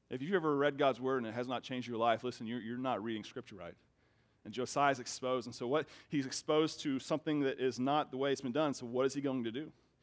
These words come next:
And so hopefully you have your Bibles to Second Kings chapter twenty-two.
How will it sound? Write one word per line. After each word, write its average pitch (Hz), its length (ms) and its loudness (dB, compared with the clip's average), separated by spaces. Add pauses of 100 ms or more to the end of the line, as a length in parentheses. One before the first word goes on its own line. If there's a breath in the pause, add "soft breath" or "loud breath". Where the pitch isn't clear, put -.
(320 soft breath)
And 120 80 -10
so 135 180 -2
hopefully 156 280 0
you 135 80 4
have 135 80 2
your 139 80 2
Bibles 139 300 2
to - 40 -12
Second 151 360 -4
Kings 131 340 -4
chapter - 260 -4
twenty-two. 127 640 -4